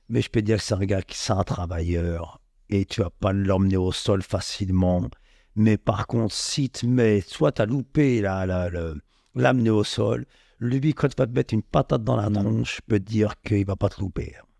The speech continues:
Donc, tous les gars qui pensent qu'ils vont pouvoir, euh, faut faire très attention. Parce que sur les combats qu'il a fait, en, même en M M A, tu te dis, ouais, euh,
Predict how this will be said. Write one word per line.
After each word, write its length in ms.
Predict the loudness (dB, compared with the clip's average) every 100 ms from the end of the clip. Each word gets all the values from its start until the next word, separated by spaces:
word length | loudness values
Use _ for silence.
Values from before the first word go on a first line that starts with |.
| _ _ _ _ _ _ -2
Donc, 220 | -2 -2
tous 180 | 0 2
les 140 | 4
gars 220 | 2 0
qui 180 | 0 -6
pensent 380 | -2 0 0 0
qu'ils 160 | -2 0
vont 180 | -2
pouvoir, 720 | -2 -6 0 2 2 0 -2
euh, 280 | -4 -4 -6 -8 -4
faut 160 | -2
faire 220 | -2 -4
très 200 | -2 -2
attention. 480 | -2 -6 -10 -10 -12 -14 _ _ _ _ _ -4
Parce 160 | -2
que 120 | -2
sur 200 | 0 2
les 140 | 2 2
combats 360 | 0 2 2
qu'il 240 | 0 -2 -2
a 100 | -2
fait, 280 | -2 -2 0
en, 140 | 0 -2 -4 0
même 260 | 2 4
en 140 | 2 2
M 140 | 2
M 180 | 2 0
A, 280 | 0 -4 -10 _ _ _ _ _ _ _ _ _ _ _ _ _ _ _ _ _
tu 140 | -2 2
te 100 | 2
dis, 280 | 2 0 0
ouais, 220 | 4 4
euh, 580 | 4 2 0 -2 -6